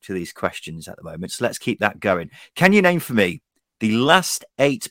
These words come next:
players to score in a World Cup final? I will add, own goals do not count, nor do penalty shootouts. Um,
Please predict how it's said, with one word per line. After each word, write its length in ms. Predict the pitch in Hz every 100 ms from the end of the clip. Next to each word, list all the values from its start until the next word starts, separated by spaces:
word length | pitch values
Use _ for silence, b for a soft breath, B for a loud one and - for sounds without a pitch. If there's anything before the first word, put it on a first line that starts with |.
| -
players 600 | 160 175 98 85 - - _ -
to 120 | 110
score 720 | - - 180 147 95 90 - _
in 80 | 104
a 80 | 101
World 560 | 90 107 110 110 107 - -
Cup 320 | - 104 -
final? 680 | - - 90 82 73 80 _ b b b -
I 40 |
will 200 | 101 123
add, 240 | 92 87 - _ _ _ -
own 180 | 98 98
goals 560 | 90 87 85 87 - - _
do 180 | - 85
not 220 | 92 -
count, 480 | - 80 80 82 - _ -
nor 320 | 98 92 92
do 200 | 87 85
penalty 460 | - 95 85 -
shootouts. 800 | 82 - 80 - - - - - - B B B B B B
Um, 440 | 151 160 160 -